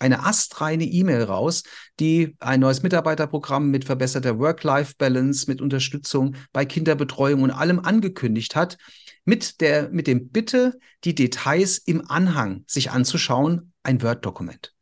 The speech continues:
Also so kriegt man heutzutage, obwohl man nicht Muttersprachler ist, eine astreine Phishing-Mail raus mit der Aufforderung,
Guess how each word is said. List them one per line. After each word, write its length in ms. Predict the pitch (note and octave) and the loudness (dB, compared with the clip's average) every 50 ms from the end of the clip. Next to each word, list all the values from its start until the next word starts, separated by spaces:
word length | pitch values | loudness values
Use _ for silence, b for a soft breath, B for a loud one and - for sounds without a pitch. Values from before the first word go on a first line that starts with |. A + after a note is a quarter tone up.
| B B B B | B B B B
Also 180 | B A#2+ A2 A2+ | B 2 2 4
so 280 | G2+ - D#3+ F#3 G#3+ A3 | 6 6 6 6 6 4
kriegt 400 | - - - G3 F#3 F#3+ - - | 2 2 2 2 2 0 2 4
man 320 | E3+ E3 E3 D3 C3 - | 4 4 4 2 2 4
heutzutage, 720 | A#2 D3 F3+ F3+ - - F3+ - D3+ D#3 D3+ D#3+ D#3 C3 | 6 6 6 4 2 0 -2 0 0 0 0 0 0 -2
obwohl 220 | - B2+ - C#3+ C#3+ | -4 0 2 2 4
man 140 | D3 C3 C#3+ | 6 6 6
nicht 240 | F3+ F3+ - - | 4 4 0 -2
Muttersprachler 640 | - F3+ F3 F3+ F3 - - - C3 D3 D3 D3 D3+ | -2 0 2 2 0 0 -2 -4 -4 -4 -2 -2 -4
ist, 240 | C#3+ D#3+ D3+ - B B B B B | -4 -4 -6 -8 B B B B B
eine 260 | - C#3+ C3 A2+ - | 0 0 0 2 2
astreine 420 | E3+ F3 - - - C3 B2 B2+ B2+ | 0 0 0 0 0 0 2 2 2
Phishing-Mail 540 | - - G3 - - F3+ F3 D#3 D#3 D#3 | 0 -2 -2 -2 0 0 0 2 2 0
raus 260 | D#3+ C#3+ D3 D#3 D3 - | 0 -2 -2 -2 -2 -2
mit 80 | C3 | -2
der 140 | C3 G#2+ - | -2 -2 -2
Aufforderung, 560 | C3+ C#3 C3 - D3+ C#3+ C#3+ C#3 C#3 C#3+ C#3 | -4 -4 -2 0 0 0 2 2 2 0 0